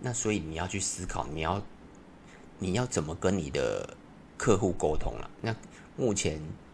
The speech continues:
比较常看到的就是很，就是那种，譬如说F B嘛，F B就分粉丝团跟社团，然后再来是 Line 嘛。Line 有分，就是有分等级嘛。像我们是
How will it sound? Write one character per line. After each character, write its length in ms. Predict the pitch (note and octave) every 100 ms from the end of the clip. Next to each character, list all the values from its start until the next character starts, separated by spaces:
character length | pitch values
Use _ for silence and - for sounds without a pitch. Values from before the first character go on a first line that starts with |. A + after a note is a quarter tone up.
| - -
比 80 |
较 500 | - A2 G2+ F2+ F2 D2+ C#2+ - - - -
常 200 | - E2
看 180 | G#2 G#2
到 140 | F2+
的 60 | D#2+
就 120 | E2+
是 160 | G2 F2+ - - -
很， 100 | - D#2+ - - -
就 100 | -
是 160 | G2 G2
那 140 | F#2
种， 160 | D#2+ -
譬 120 | -
如 60 | F2
说 100 | A2
F 200 | - F#2 F2+
B 180 | F2+ E2
嘛 180 | D2+ - - - - -
，F 140 | A2+
B 160 | A2 G#2+
就 160 | G#2+
分 680 | G2+ G2 F#2+ F#2 F#2 F#2 F#2
粉 180 | F#2 -
丝 100 | G2+
团 180 | F#2+ D#2+
跟 140 | E2
社 160 | F#2+ E2
团， 140 | - - - - - - -
然 100 | -
后 80 | E2+
再 240 | - E2+
来 80 | E2
是 140 | F2+
Line 320 | F2+ E2 A#1+
嘛。 120 | - - - - - - - - - - - - - -
Line 240 | A#2+ G#2+ E2+
有 160 | D#2+
分， 680 | D2 - F#2+ F#2 F#2 F#2 F#2+
就 120 | F#2
是 120 | G#2 A2
有 80 |
分 220 | G2 G2+ G2
等 200 | D#2+ D#2
级 200 | - C#2
嘛。 240 | B1+ - - - - -
像 180 | B2
我 60 | G2
们 120 | D#2
是 120 | F#2+